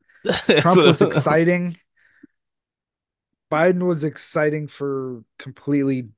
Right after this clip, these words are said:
Speaker 2: different reasons. It was exciting to
Speaker 1: Yeah.
Speaker 2: laugh at, you know, he was, he was funny.
Speaker 1: Oh, it's, it's good for comedy. That's, like, comedians, like, comedians always talk about. Like,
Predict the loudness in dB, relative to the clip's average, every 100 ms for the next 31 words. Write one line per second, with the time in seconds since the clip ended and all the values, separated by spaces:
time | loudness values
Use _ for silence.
0 | _ -2 -2 -8 -14 -14 -14 -12 -12 -10
1 | -10 -8 -8 -2 0 2 0 0 0 0
2 | -2 -2 -2 -2 -4 -6 -6 -6 -8 -8
3 | -8 -6 -6 -6 -6 -6 -4 -6 -6 -2
4 | 2 2 2 -4 -12 -6 -4 -2 -2 -2
5 | -4 -8 -6 -6 -8 -8 -10 -12 _ _
6 | -14 -14 -14 -20 -20 _ _ _ _ -20
7 | _ -12 -8 -8 -8 -12 -12 -12 -12 -14
8 | -14 -16 _ _ _ _ _ -8 -8 -8